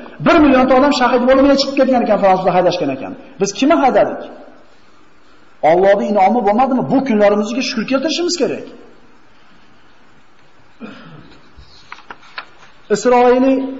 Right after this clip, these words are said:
bola chaqasi qiylanib qolganligidan suvni,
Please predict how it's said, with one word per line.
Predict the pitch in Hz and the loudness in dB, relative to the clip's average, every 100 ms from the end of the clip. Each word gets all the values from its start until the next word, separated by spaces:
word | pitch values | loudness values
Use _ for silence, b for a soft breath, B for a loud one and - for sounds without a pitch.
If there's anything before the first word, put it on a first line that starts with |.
| - - | -16 -2
bola | 196 240 | 2 2
chaqasi | 240 226 240 240 | 2 0 -2 0
qiylanib | 240 240 240 | 0 2 2
qolganligidan | 233 226 226 226 240 233 - - - - - - | 0 0 0 0 0 0 -4 -12 -18 -20 -20 -20
suvni, | - - 226 240 | -12 -4 -2 2